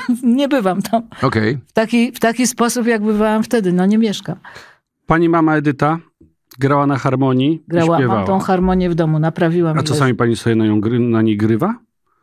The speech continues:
Speaker 1: Teraz
Speaker 3: Jeszcze,
Speaker 1: nie,
Speaker 3: czy
Speaker 1: ale
Speaker 3: nie?
Speaker 1: teraz nie, ale wie pan, sprowokował mnie pan, wrócę do domu, sprawdzę.
Speaker 3: Tak, czy
Speaker 2: Ale
Speaker 3: działa?
Speaker 2: potrafi pani zagrać Szumi do koła las, czy to ja
Speaker 1: Na harmonii?
Speaker 2: Tak.
Speaker 1: Tak.
Speaker 2: Naprawdę?
Speaker 1: Tak.
Speaker 2: Partyzanckie piosenki pani gra na harmonii?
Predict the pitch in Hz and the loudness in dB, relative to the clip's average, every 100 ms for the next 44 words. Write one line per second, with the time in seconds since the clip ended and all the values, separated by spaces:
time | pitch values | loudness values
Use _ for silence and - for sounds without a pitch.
0 | _ _ _ 208 196 226 208 180 156 165 | _ _ _ -2 0 0 0 0 0 0
1 | 185 - - - 196 208 208 202 143 147 | 0 -4 -14 -6 -2 -2 0 0 -2 -2
2 | 170 175 190 185 190 190 202 202 196 170 | 0 0 0 -4 -8 -6 -2 -2 -2 -2
3 | - 185 190 175 160 160 160 160 160 180 | -2 -2 0 0 0 0 0 0 0 2
4 | 175 165 165 170 165 165 151 147 151 - | 2 2 2 0 -2 0 2 2 0 -4
5 | - - - 143 156 143 131 131 139 139 | -12 -6 -2 0 0 0 0 0 0 0
6 | 131 127 131 - 135 120 123 120 - 117 | 0 0 -2 -2 0 0 0 0 0 0
7 | 117 117 120 113 - 117 98 110 110 101 | 2 2 0 -4 -8 -8 -2 2 2 2
8 | 196 208 202 247 403 - 127 104 98 - | 2 2 2 0 -2 -4 -4 -4 -8 -6
9 | - 202 226 - _ 131 117 131 117 359 | -2 -2 -2 -10 _ -4 -2 -2 0 -2
10 | 339 370 - 320 - 139 123 131 143 - | -2 0 0 -2 -2 -4 0 0 0 -2
11 | 120 135 123 120 127 120 120 123 135 117 | -2 -2 -2 -2 -2 -2 -2 -2 -2 0
12 | 113 107 - | 0 -2 -2